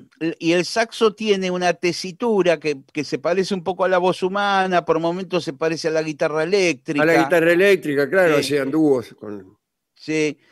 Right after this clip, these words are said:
Speaker 1: eh, la trompeta es un poco más filosa,
Speaker 2: Sí,
Speaker 1: tiene
Speaker 2: sí, sí.
Speaker 1: otra sonoridad, fue, eh, más complicado meter, pero,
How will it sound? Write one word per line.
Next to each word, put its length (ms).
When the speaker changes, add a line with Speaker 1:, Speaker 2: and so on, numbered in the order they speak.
Speaker 1:
eh, 140
la 120
trompeta 440
es 60
un 180
poco 220
más 180
filosa, 960
Speaker 2:
Sí, 60
Speaker 1:
tiene 140
Speaker 2:
sí, 80
sí. 80
Speaker 1:
otra 420
sonoridad, 720
fue, 140
eh, 40
más 220
complicado 600
meter, 420
pero, 420